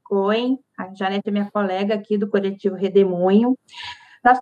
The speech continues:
desafio aqui vai ser fazer uma escuta atenta, uma escuta generosa de um eleitor do Bolsonaro, no caso, o Márcio, né? É o caso de hoje. É muito comum a gente escutar,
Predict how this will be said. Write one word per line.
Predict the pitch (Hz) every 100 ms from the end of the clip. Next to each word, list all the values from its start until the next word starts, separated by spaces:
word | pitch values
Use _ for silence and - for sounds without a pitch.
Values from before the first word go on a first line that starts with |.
| -
desafio | 277 262 - 277
aqui | 262 247 - 302 302 240
vai | 202 220
ser | 220 254 240
fazer | 240 226
uma | 233
escuta | 247 - 214 214 247
atenta, | 277 _ 214 220 254 262 254
uma | 233
escuta | 220 202 - 214
generosa | 214 220 262 247 196 180 196 220 214 240 247 247 - _ _ _ _ _ -
de | 202
um |
eleitor | 247 254 - 247
do | 220
Bolsonaro, | 214 254 285 285 240 180 170
no | 185 202
caso, | - - 208 233 233
o | 233
Márcio, | 226 208 196 - - 185
né? | 185 214 247 - _ -
É |
o | 190
caso | - 185 196
de | 202 220
hoje. | 180 - 151 151 - _ _ _ _ _ _ _ _ _
É | 247
muito | 262 349
comum | - 403 349 311
a |
gente | 277 269
escutar, | - 254 247 - 240 277 277